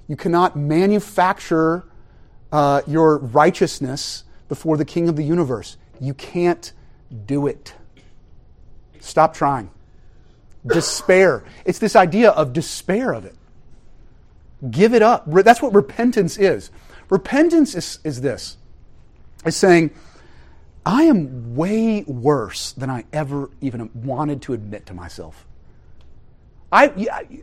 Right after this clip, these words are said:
you might, this is, this is what Jesus is getting at. You've probably never admitted to yourself how dark your heart really is, how nasty your thoughts really can get, how much hiding you actually end up doing,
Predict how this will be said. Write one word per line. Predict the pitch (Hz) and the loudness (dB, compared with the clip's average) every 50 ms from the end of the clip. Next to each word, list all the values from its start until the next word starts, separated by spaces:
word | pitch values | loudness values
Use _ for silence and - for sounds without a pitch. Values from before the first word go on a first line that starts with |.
| - | -18
you | - - - - 214 202 226 | -18 -18 -12 -8 -4 0 2
might, | 254 294 294 294 - - - - - | 2 2 2 0 -4 -14 -20 -20 -14
this | 175 156 226 254 - | -4 -2 -2 0 0
is, | 285 220 190 | -2 -4 -2
this | 226 233 - | -4 -4 -4
is | 269 220 262 | -6 -6 -6
what | 262 220 | -6 -4
Jesus | 202 233 214 202 | -4 -4 -4 -4
is | 185 180 | -6 -4
getting | 196 185 165 147 | -4 -4 -4 -4
at. | 131 - - - - - - - | -6 -10 -12 -20 -20 -20 -10 0
You've | 165 214 277 285 - | 4 4 4 4 2
probably | - - 233 220 262 240 196 156 175 | 0 2 4 4 4 2 0 0 0
never | 165 160 165 170 180 202 208 226 226 | 0 0 0 2 2 2 2 2 -2
admitted | - 160 143 151 151 151 143 131 107 | -4 -4 -4 -4 -4 -4 -4 -4 -6
to | 120 | -10
yourself | 110 104 - - 123 110 110 - - - - - | -12 -12 -10 -8 -8 -8 -8 -10 -16 -20 -20 -20
how | - - 165 147 | -2 0 0 0
dark | 131 110 135 127 120 - - | 2 0 -2 -2 -2 -4 -6
your | 117 95 | -8 -8
heart | 117 104 - 92 | -8 -8 -8 -10
really | 95 87 85 85 | -12 -12 -12 -14
is, | 80 - - - - - - - - - - - - - - - - - | -16 -18 -20 -20 -20 -20 -20 -20 -20 -20 -20 -20 -20 -20 -20 -20 -20 -10
how | - 160 156 | -4 -2 -2
nasty | 151 147 147 151 170 185 196 202 190 - 190 | -2 0 -2 0 2 2 2 0 -2 -4 -2
your | 165 147 | -2 -2
thoughts | 139 - 147 135 123 - - - | 0 2 2 2 2 0 -6 -6
really | 135 139 139 135 123 | -4 -2 -2 -2 -2
can | - - 139 131 123 | -4 -6 -6 -6 -6
get, | 113 113 107 92 - - - - - - - - - - - - - - - - - - - - - | -6 -8 -8 -10 -12 -18 -20 -20 -20 -20 -20 -20 -20 -20 -20 -20 -20 -20 -20 -20 -20 -20 -20 -20 -20
how | - - 180 175 170 | -6 0 2 2 4
much | 170 165 175 185 180 - | 4 4 2 2 0 -2
hiding | - - - 185 180 185 180 175 156 151 | -10 -6 2 4 4 4 4 2 -2 -2
you | 156 170 170 - | -4 -4 -2 0
actually | 147 156 151 - - 147 139 127 - | 0 0 0 -2 -4 -6 -6 -6 -6
end | 135 139 131 | -6 -6 -4
up | 120 113 113 113 | -6 -6 -8 -8
doing, | 117 110 98 85 85 | -10 -10 -10 -12 -16